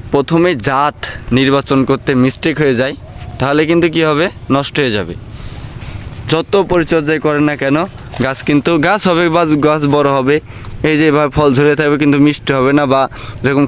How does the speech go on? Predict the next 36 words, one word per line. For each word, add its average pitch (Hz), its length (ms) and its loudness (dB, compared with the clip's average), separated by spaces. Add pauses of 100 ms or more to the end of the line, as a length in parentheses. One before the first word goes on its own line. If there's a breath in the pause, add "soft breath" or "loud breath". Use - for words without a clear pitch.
কোয়ালিটিফুল 151 560 2
আঙ্গুর 131 280 2
হবে 123 160 4
না, 127 80 2
এরকম 123 280 0
লম্বা 123 220 2
লম্বা 104 300 0
হবে 101 200 -2
না। 143 140 -2 (600 loud breath)
এই 151 140 2
হলো 151 180 4
বিষয়। 104 340 -4 (920)
আপনি 170 300 0
যদি 156 220 2
সঠিক 165 360 -2
ভ্যারাইটি 170 280 0
লাগান, 170 360 -2
অবশ্যই 170 760 2 (960)
ইনশাল্লাহ, 156 500 0
আহ, - 1040 -8
ফল 135 180 2
পাবেন। 101 280 0 (800)
তাই 139 140 0
আমার 143 200 0
কথা 160 260 -2
হলো, 202 140 2
আপনি 180 160 -2
সঠিক 151 420 -2
ভ্যারাইটি 139 320 -2
লাগান, 143 300 0
সঠিক 135 320 -4
জায়গা 131 260 0
থেকে 139 240 -2
সংগ্রহ 127 320 0
করে 127 180 0
লাগান, 127 320 0